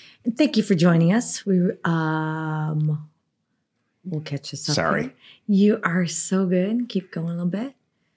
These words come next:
Speaker 1: Happy to join us today. And five days a week, you can
Speaker 2: <laughs>
Speaker 1: find us here on the Land Academy Show.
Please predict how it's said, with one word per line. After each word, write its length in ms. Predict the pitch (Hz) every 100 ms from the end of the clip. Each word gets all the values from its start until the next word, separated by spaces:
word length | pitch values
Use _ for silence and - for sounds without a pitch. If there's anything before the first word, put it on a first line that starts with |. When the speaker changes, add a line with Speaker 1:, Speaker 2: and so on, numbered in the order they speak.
| _ -
Speaker 1:
Happy 160 | 233
to 60 | 226
join 120 | 226
us 60 | 202
today. 220 | 196 240
And 140 | 214
five 200 | 156 196
days 160 | 190 -
a 20 |
week, 180 | 220 -
you 80 | 277
can 300 | - 294 -
Speaker 2:
<laughs> 40 |
Speaker 1:
find 200 | 208 175
us 120 | 160
here 120 | 165 156
on 80 |
the 60 | 151
Land 200 | 151 165
Academy 320 | 143 180 185
Show. 200 | 165 -